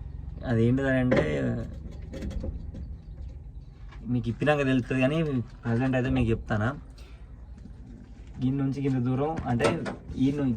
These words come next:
ఇంత దూరంలో మనకైతే తీగలు అనేవి తేలినాయి అనమాట. ఆ తీగలు తేలడం వల్ల మనకి ఏంది ట్యూబ్ అనేది మొత్తం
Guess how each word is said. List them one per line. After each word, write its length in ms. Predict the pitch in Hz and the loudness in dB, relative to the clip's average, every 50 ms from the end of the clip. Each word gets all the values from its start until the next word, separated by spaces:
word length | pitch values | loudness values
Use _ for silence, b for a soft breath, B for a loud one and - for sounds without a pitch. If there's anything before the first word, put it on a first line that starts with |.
| 123 139 | 2 2
ఇంత 100 | 135 143 135 123 | 2 2 2 4
దూరంలో 440 | 131 135 139 143 143 143 143 165 175 175 165 139 131 127 | 4 4 4 4 4 4 4 4 2 2 0 0 0 2
మనకైతే 380 | 127 131 117 120 120 117 151 151 123 - - | 2 2 2 0 0 2 0 0 0 0 2
తీగలు 260 | 147 151 156 156 156 147 | 2 4 4 6 4 4
అనేవి 200 | 147 143 143 139 - - | 4 4 2 2 4 4
తేలినాయి 300 | 135 131 131 127 120 117 110 | 6 6 6 6 6 4 4
అనమాట. 280 | 107 107 104 101 101 107 110 127 - - - B B B B B B B B B B - | 4 2 2 2 2 0 -2 -2 -4 -8 -8 B B B B B B B B B B -6
ఆ 40 | 117 110 - | -4 -4 -2
తీగలు 380 | - 143 143 147 156 151 143 139 | 0 0 2 2 4 4 4 4
తేలడం 260 | 143 139 135 135 135 131 131 | 4 4 4 4 4 6 6
వల్ల 140 | 127 131 143 143 | 6 4 4 2
మనకి 220 | 139 135 135 117 123 131 | 2 0 0 0 0 0
ఏంది 140 | 127 143 143 123 - - | 0 0 -2 -4 -4 -4
ట్యూబ్ 260 | - 139 143 147 131 147 | -2 2 2 2 4 4
అనేది 220 | 139 131 135 135 143 139 | 2 2 2 2 2 2
మొత్తం 220 | 131 120 - - | 0 0 0 0